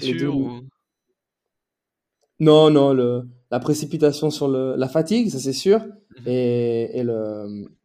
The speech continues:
Speaker 1: et le, la précipitation, vraiment, précipité.
Speaker 2: Ok.
Speaker 1: Mauvaise gestion du WOD.
Speaker 2: Ok, ok.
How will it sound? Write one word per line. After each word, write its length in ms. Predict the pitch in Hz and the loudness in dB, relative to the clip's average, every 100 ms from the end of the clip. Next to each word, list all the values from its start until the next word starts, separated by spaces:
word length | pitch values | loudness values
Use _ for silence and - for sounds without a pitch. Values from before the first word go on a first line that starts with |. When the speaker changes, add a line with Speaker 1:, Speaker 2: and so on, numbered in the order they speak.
| _ - | _ -8
Speaker 1:
et 140 | 117 | -6
le, 220 | 113 101 | -4 -6
la 180 | 120 110 | -6 -8
précipitation, 760 | 117 160 139 135 139 135 123 123 | -6 -8 -6 -4 -4 -4 -10 -10
vraiment, 420 | 120 127 123 123 _ _ _ _ _ | -8 -6 -8 -12 _ _ _ _ _
précipité. 600 | 135 123 123 123 123 120 | -12 -10 -10 -10 -10 -12
Speaker 2:
Ok. 100 | - _ _ _ _ _ _ _ - - _ | -14 _ _ _ _ _ _ _ -20 -20 _
Speaker 1:
Mauvaise 300 | 123 131 135 | -10 -6 -4
gestion 280 | 131 131 - | -4 -8 -8
du 100 | 139 | -8
WOD. 320 | 131 127 123 - _ _ _ _ _ _ _ _ _ _ | -6 -8 -8 -18 _ _ _ _ _ _ _ _ _ _
Speaker 2:
Ok, 280 | 143 139 - 107 | -20 -20 -20 -20
ok. 220 | 98 | -20